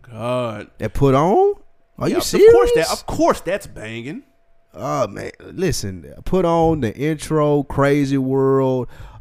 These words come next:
Speaker 2: Uh,
Speaker 1: That's
Speaker 2: man,
Speaker 1: enough.
Speaker 2: that's the whole damn C D. I ain't even
Speaker 1: No,
Speaker 2: really
Speaker 1: that's
Speaker 2: got
Speaker 1: enough.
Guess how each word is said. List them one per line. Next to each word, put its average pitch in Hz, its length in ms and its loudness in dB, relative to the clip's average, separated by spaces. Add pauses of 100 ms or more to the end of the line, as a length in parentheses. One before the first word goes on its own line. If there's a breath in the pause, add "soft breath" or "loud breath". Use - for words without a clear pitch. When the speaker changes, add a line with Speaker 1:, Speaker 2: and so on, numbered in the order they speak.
Speaker 2:
Uh, 95 720 -4 (260)
Speaker 1:
That's - 120 -12
Speaker 2:
man, 220 100 -4 (120)
Speaker 1:
enough. 127 320 -2
Speaker 2:
that's - 220 -8
the - 120 -8
whole 202 480 0
damn 202 360 -4
C 208 220 -6
D. 233 180 -2
I 196 100 -6
ain't 381 140 -2
even 165 140 -2
Speaker 1:
No, 175 40 -4
Speaker 2:
really 180 140 -4
Speaker 1:
that's 135 160 -6
Speaker 2:
got 160 100 -2
Speaker 1:
enough. 139 480 -4